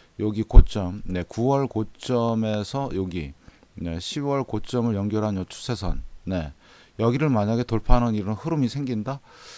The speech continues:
이런 박스권에서, 어, 여러분 그것도 하나 알아두십시오.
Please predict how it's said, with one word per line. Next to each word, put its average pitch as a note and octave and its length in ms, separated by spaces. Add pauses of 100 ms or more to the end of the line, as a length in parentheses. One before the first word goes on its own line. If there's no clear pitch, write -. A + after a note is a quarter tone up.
(120)
이런 B2+ 200
박스권에서, C#3 1120 (680)
어, F#2 500
여러분 C#3+ 280
그것도 C3 320
하나 C3 260
알아두십시오. F2+ 680